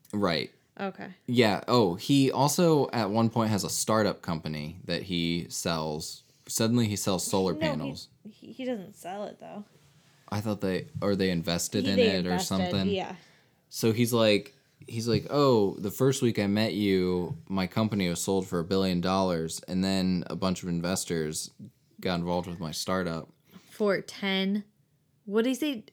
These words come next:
Speaker 2: Ten thousand dollars, I'm pretty sure.
Speaker 1: Or I don't remember
Speaker 2: I'm
Speaker 1: how
Speaker 2: pretty sure
Speaker 1: much
Speaker 2: it was
Speaker 1: it is.
Speaker 2: ten thousand dollars.
Speaker 1: Well, re-, they just throw mo-
Speaker 2: They,
Speaker 1: dollar
Speaker 2: <laughs>
Speaker 1: amounts
Speaker 2: I
Speaker 1: in this
Speaker 2: know.
Speaker 1: movie.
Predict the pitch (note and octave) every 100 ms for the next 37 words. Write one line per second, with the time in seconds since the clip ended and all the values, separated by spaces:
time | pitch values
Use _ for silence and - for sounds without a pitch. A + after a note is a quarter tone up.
0 | - F#3+ F#3 - G#3+ G3+ G3 G3 G3+ F#3+
1 | F#3+ E3+ F3 E3 E3 E3+ - F3 E3+ -
2 | D#2+ - F#2+ G2+ C2+ E2+ E2 D#2+ D2+ A#3
3 | F4 - D#4+ A#3+ - A3 F#3+ F3 E3 E3
4 | D#3+ D#3 E2+ E3 - C#2 F#2+ F#2+ F2+ F2
5 | - _ _ _ _ - - G2 G#2 -
6 | A#2+ A#2 B2+ A3 D#4+ - - G#2 G2 F2+
7 | E2+ E2 G#3 - B3+ F2 E2 D#2+ - C#4+
8 | B3+ - - C#4+ F3 C4 D#3+ E3